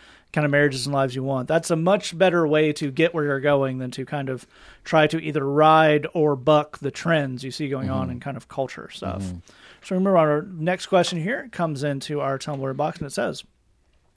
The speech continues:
Speaker 1: "Hey guys, I have a quick question. What do you think about Christians who openly talk about sin and being quote-unquote bad Christians in a way that almost seems boastful?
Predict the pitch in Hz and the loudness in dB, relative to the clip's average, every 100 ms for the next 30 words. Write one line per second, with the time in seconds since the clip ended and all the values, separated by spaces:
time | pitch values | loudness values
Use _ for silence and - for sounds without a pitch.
0 | - - - - _ 180 190 202 240 220 | -20 -20 -20 -20 _ 4 6 6 4 2
1 | 147 208 - 175 - 208 185 285 302 - | 0 -4 0 -2 -2 -4 -2 -2 -2 -2
2 | 240 202 - - 233 - 247 214 143 - | -2 0 0 -2 -8 -6 -4 -4 -6 0
3 | 214 247 240 196 - 190 190 165 - - | 0 0 0 -2 2 0 2 0 0 -4
4 | - 190 143 160 180 165 139 160 151 - | 0 0 0 -2 -4 -4 -2 -2 -4 0
5 | 185 170 165 160 147 - - _ 139 135 | 2 2 2 2 0 -6 -20 _ -8 0
6 | 170 233 196 - 240 - 143 160 185 - | 2 2 0 -4 -6 -2 -4 -2 -6 -4
7 | 160 165 190 170 143 214 247 - 214 214 | 0 2 2 0 0 0 -2 -2 -4 -4
8 | 185 160 143 175 180 - 120 - | -4 -6 0 2 0 -6 -14 -14